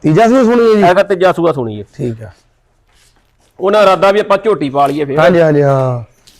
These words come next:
Speaker 1: ਉਹ ਚਲੋ
Speaker 2: ਉਹ ਤੋਂ
Speaker 1: ਹੁੰਦਾ ਹੀ।
Speaker 2: ਝਵਾੜ ਦੇ। ਇਹ ਝਵਾੜ ਦੇ ਝੋਟੀ।
Speaker 1: ਕਿੰਨਾ ਕਰ ਜੂ ਬਾਜੀ ਦੁੱਧ ਇਹ?
Speaker 2: ਵੇਖੋ ਜੀ, ਗੱਭਣ ਆ, ਇਹ ਕਹਿ ਨਹੀਂ ਸਕਦੇ, ਇਹ ਪੰਦਰਾਂ ਵੀ ਦੇ ਸਕਦੀ ਆ,
Speaker 1: ਹੂੰ।
Speaker 2: ਇਹ ਤੇਰਾਂ ਵੀ ਦੇ ਸਕਦੀ ਆ।
Speaker 1: ਵਾਹ ਜੀ ਵਾਹ।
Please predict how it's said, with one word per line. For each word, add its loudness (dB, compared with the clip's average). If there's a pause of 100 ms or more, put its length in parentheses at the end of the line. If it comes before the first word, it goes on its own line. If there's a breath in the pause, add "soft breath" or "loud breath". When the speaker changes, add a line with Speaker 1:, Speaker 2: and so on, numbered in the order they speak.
(140)
Speaker 1:
ਉਹ -2
ਚਲੋ 2
Speaker 2:
ਉਹ 0
ਤੋਂ 4
Speaker 1:
ਹੁੰਦਾ 4
ਹੀ। 4
Speaker 2:
ਝਵਾੜ 2
ਦੇ। 0 (1900)
ਇਹ -12
ਝਵਾੜ -6
ਦੇ -16
ਝੋਟੀ। -20
Speaker 1:
ਕਿੰਨਾ 2
ਕਰ 4
ਜੂ 4
ਬਾਜੀ 2
ਦੁੱਧ 2
ਇਹ? 0 (520 soft breath)
Speaker 2:
ਵੇਖੋ 2
ਜੀ, 0
ਗੱਭਣ 0
ਆ, 2
ਇਹ 0
ਕਹਿ 2
ਨਹੀਂ 0
ਸਕਦੇ, 0
ਇਹ 2
ਪੰਦਰਾਂ -2
ਵੀ 2
ਦੇ 2
ਸਕਦੀ 0
ਆ, 0 (160)
Speaker 1:
ਹੂੰ। 0
Speaker 2:
ਇਹ -2 (200)
ਤੇਰਾਂ 2
ਵੀ 0
ਦੇ 2
ਸਕਦੀ 0
ਆ। -2
Speaker 1:
ਵਾਹ 2
ਜੀ 0
ਵਾਹ। 0